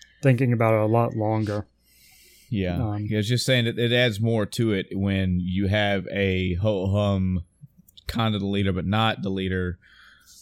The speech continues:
Speaker 2: as far as the story is concerned, and you get him in a battle, and he's just there, you know?
Speaker 1: Mm-hmm. Yep.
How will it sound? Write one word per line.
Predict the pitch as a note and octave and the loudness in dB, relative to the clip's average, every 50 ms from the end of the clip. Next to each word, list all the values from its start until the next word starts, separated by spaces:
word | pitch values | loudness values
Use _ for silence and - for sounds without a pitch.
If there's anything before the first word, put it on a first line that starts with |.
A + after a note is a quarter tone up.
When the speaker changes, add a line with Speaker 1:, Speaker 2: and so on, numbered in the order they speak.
| - _ _ - - | -20 _ _ -6 -4
Speaker 2:
as | A2 F#2 - | -4 -2 0
far | A#2+ G#2+ G2 | 0 0 2
as | F#2 E2+ F#2 | 0 0 -2
the | F2+ | -6
story | - - A#2 A2+ G#2+ G2 F#2+ | -4 -2 0 0 2 2 0
is | F2 - | 0 -2
concerned, | G2+ F2+ - - G2 F#2 F#2 F2+ - G2+ | -4 -4 -2 -2 -2 -2 -2 -4 -4 -2
and | G#2 A2 A2 | -2 0 0
you | G#2 F#2 | 2 2
get | F2 G2+ G2 | 0 0 0
him | F#2+ | 0
in | F#2 | 0
a | F#2 | 0
battle, | E2+ F2+ A2+ A#2 G#2+ F#2+ F#2+ - | 0 0 2 2 2 0 -2 -4
and | - - F#2+ F#2 | -4 -4 -2 -2
he's | G2 F#2+ F2+ E2 | 0 -2 -2 -2
just | - G#2+ G2 F2 - - - G2 | -2 -2 -2 -4 -4 -6 -6 -4
there, | F2 F#2+ F2+ D#2+ C#2+ C#2 - - _ _ _ _ _ - | -2 -2 -2 -4 -4 -6 -8 -10 _ _ _ _ _ -16
you | - - D3 D3+ | -12 -6 -2 0
know? | C3 | 2
Speaker 1:
Mm-hmm. | A2 G#2 G#2+ G2+ F2+ - _ _ _ _ _ _ _ _ _ _ _ _ _ _ _ - _ _ _ _ _ _ _ _ _ _ _ _ _ _ _ _ _ _ _ _ _ _ _ _ _ _ _ _ _ _ _ _ _ _ _ _ _ _ _ _ _ _ _ _ _ _ _ _ _ _ _ _ _ - | 2 2 0 -2 -4 -6 _ _ _ _ _ _ _ _ _ _ _ _ _ _ _ -20 _ _ _ _ _ _ _ _ _ _ _ _ _ _ _ _ _ _ _ _ _ _ _ _ _ _ _ _ _ _ _ _ _ _ _ _ _ _ _ _ _ _ _ _ _ _ _ _ _ _ _ _ _ -2
Yep. | C3 A#2+ A#2 B2+ | 0 0 0 -2